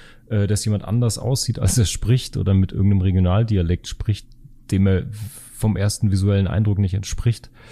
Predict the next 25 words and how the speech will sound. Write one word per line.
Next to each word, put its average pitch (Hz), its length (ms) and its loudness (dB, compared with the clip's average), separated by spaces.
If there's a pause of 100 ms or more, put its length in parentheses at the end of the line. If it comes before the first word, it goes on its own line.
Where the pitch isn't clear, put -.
(400)
Und 147 140 6
überhaupt, 147 400 2
ich 139 100 -4
glaube, 160 320 0
dieses 131 320 0
Ganze, 139 540 0
was 113 200 0
wir 131 60 0
sofort 143 460 -2
assoziieren 139 540 -2
mit 120 120 2
Sprache, 117 500 -4
ich - 140 -8
finde 123 220 0
es - 180 -8
total 107 400 -4
interessant. 107 640 0 (960)
Aber 110 380 0 (540)
ich - 160 -2
würd - 160 0
mal 139 140 4
gerne 135 320 2
noch 147 140 0
kurz - 240 -4
nach 117 140 -2